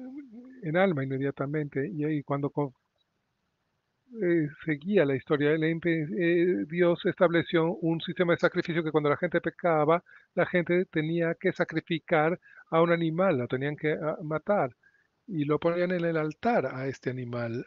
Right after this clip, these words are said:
eh, que había sido sacrificado. Y esto realmente,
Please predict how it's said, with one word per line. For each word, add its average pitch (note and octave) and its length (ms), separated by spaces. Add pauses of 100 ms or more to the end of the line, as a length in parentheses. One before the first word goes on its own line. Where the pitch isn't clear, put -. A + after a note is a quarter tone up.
eh, B2+ 100
que C3 140
había B2 220
sido B2 180
sacrificado. C3 800 (340)
Y F3+ 100
esto F#3+ 200
realmente, E3+ 1000